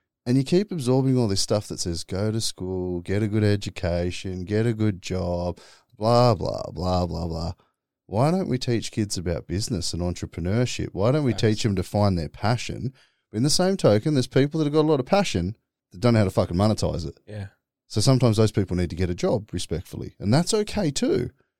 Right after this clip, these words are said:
Speaker 1: But if you do one thing really well for long enough and you stick to it, you will become successful.
Speaker 2: Mm-hmm.
Speaker 1: These days I look at resumes for job applica-,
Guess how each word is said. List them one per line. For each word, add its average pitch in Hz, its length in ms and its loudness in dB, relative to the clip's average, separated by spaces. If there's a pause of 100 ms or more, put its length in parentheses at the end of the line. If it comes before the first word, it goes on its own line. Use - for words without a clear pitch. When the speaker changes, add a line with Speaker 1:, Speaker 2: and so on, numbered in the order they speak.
(300)
Speaker 1:
But 127 120 0
if 131 160 0
you 190 220 0
do 202 240 0
one 151 320 2
thing 139 340 0
really 165 380 4
well 113 420 2 (240)
for - 200 0
long 104 280 6
enough 131 500 4 (120)
and 98 120 0
you 101 100 2
stick - 340 -2
to 104 180 2
it, - 180 -4 (280)
you 104 160 4
will 104 80 6
become 101 320 2
successful. - 640 -4 (160)
Speaker 2:
Mm-hmm. 107 200 -10 (840)
Speaker 1:
These 139 220 6
days 131 180 6
I 123 40 6
look 117 160 4
at - 80 -2
resumes 107 520 4
for - 100 -4
job 107 240 4
applica-, 104 480 0